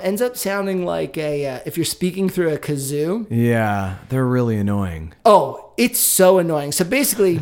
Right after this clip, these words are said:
Speaker 1: <laughs> I watched a Punch and Judy show, and it was, you can't, you can't understand what Punch is saying.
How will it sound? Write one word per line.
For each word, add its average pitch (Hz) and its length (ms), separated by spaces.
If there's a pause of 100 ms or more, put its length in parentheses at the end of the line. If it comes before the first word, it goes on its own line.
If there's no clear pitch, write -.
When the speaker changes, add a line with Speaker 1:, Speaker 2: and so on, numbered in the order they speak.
Speaker 1:
<laughs> - 100
I 359 140
watched 196 340
a 180 60
Punch 165 260
and 165 120
Judy 160 260
show, 156 400
and 165 180
it 202 220
was, 180 540 (180)
you 165 120
can't, 190 240
you 170 80
can't 208 300
understand 202 380
what 190 100
Punch 170 220
is 190 100
saying. 123 420